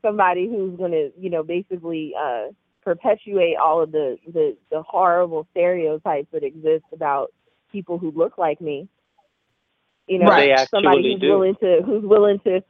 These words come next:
Speaker 1: who's willing to sell themselves based on that, you know, to
Speaker 2: Right.
Speaker 1: white audiences.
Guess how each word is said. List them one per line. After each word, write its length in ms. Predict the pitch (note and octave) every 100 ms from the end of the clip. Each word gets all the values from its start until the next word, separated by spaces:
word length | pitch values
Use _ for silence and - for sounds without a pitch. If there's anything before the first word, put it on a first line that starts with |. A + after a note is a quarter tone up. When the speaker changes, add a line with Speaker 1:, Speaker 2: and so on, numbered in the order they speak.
| _ -
Speaker 1:
who's 160 | A#3+
willing 320 | G#3 G#3+ G#3 G#3
to 160 | F#3 _
sell 220 | A3 G#3 G#3
themselves 600 | G3 F#3+ G#3+ G3 F3 F3+
based 300 | F#3+ G#3 -
on 200 | F#3 E3+
that, 340 | F#3 B3+ D3+ - _ _ _ _ _ _ -
you 100 | G3
know, 160 | E3+
to 60 | F3
Speaker 2:
Right. 180 | F#3+ F#3+
Speaker 1:
white 200 | F#3 F3
audiences. 840 | D#3 G#3+ B3 D#3+ F3+ E3+ D3+ E3+